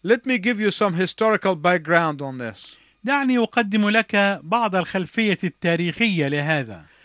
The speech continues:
Speaker 1: It was common back then that when two farmers had a fight, that the enemy would not necessarily kill each other.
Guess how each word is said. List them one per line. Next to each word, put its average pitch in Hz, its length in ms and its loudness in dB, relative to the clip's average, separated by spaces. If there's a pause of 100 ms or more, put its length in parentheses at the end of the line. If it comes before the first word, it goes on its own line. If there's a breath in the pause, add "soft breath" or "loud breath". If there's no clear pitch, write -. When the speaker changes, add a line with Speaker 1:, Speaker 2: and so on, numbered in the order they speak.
(220 soft breath)
Speaker 1:
It 240 200 0
was 262 220 -2
common 208 420 -2
back 147 300 2
then 180 360 0 (260 soft breath)
that 175 280 0
when 180 320 -2
two 302 180 2
farmers 196 560 2
had 180 440 -2 (100)
a 160 160 0
fight, 190 580 2 (380 soft breath)
that 160 240 0
the 196 180 -4
enemy 226 540 0
would 175 260 -4
not 190 260 -2
necessarily 185 720 0
kill 202 380 2
each 160 180 -4
other. 170 260 -2